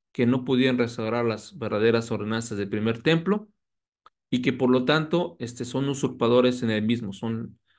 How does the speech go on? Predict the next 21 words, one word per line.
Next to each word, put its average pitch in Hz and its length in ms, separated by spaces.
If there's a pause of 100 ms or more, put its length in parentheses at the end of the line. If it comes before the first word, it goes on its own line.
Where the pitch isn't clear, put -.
(340)
este, 117 440
ladrones, 147 640
son, 127 260
este, 101 720 (680)
son 120 920 (920)
personas 131 500
que 104 380 (340)
están 127 320
ocupando 123 480
un 123 240
lugar 123 320
que 120 120
no 117 120
les 117 140
pertenece, 127 720 (400)
cuyo 139 240
sacerdocio 139 680
es 143 120
un 147 80
sacerdocio 123 720
equívoco 143 760